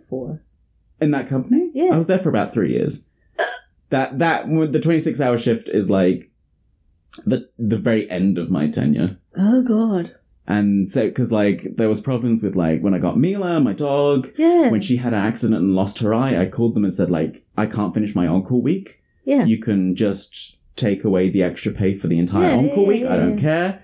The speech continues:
Speaker 1: Yeah.
Speaker 2: But I need to, like, look after my dog. She's never been on these kind of drugs, and it, there's potential that she could, like, have a seizure and die."
Speaker 1: Yeah.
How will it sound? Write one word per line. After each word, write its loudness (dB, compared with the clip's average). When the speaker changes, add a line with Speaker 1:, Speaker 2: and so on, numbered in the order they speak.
Speaker 1:
Yeah. -2
Speaker 2:
But 0
I 2
need 0
to, -2
like, 0
look -2
after 0
my 0
dog. 0
She's -4
never 0
been 2
on 2
these 0
kind 0
of 0
drugs, 0
and 0
it, -4
there's -2
potential -2
that -2
she -4
could, -6
like, -4
have -2
a 0
seizure 0
and 0
die." -2
Speaker 1:
Yeah. 0